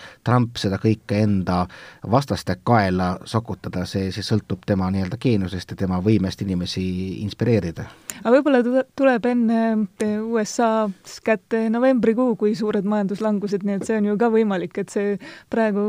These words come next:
Speaker 2: käib ju korralik rahatrükk, et majandust süstitakse igasuguste toetuspakettidega, et see, et arvatakse, et enne sügist midagi väga drastilist võib-olla ei toimugi ja kui ei toimu, siis,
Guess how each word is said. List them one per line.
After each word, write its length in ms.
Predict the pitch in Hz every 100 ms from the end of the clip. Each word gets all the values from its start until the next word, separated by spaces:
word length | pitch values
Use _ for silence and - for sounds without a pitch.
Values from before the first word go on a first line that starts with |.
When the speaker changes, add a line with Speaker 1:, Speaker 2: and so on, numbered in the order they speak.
| 202
Speaker 2:
käib 240 | 214 202
ju 160 | 220 220 208
korralik 400 | 226 208 208 247
rahatrükk, 560 | 269 214 202 214 _ -
et 320 | 208 202 208 196
majandust 560 | 196 196 185 190 - 226
süstitakse 560 | 208 185 190 185 202
igasuguste 640 | 214 196 190 202 - 196 196
toetuspakettidega, 1120 | 233 220 - 185 208 196 247 240 180 190 190 190
et 220 | 185 - 202
see, 160 | 190 185 - - _ -
et 140 | 214 220
arvatakse, 480 | 233 214 208 196 208
et 120 | 190
enne 300 | 220 214 214 214
sügist 460 | 254 247 202 - -
midagi 640 | 196 190 190 190 196 190 185
väga 480 | 208 196 196 190 185 -
drastilist 540 | 208 208 - 185 180 196
võib-olla 380 | 196 196 190 190
ei 160 | 196 202
toimugi 540 | 226 269 220 190 208 202 - - _ 196
ja 220 | 202 196
kui 180 | 190 190
ei 60 | 185
toimu, 300 | 226 214 190
siis, 300 | 196 190 -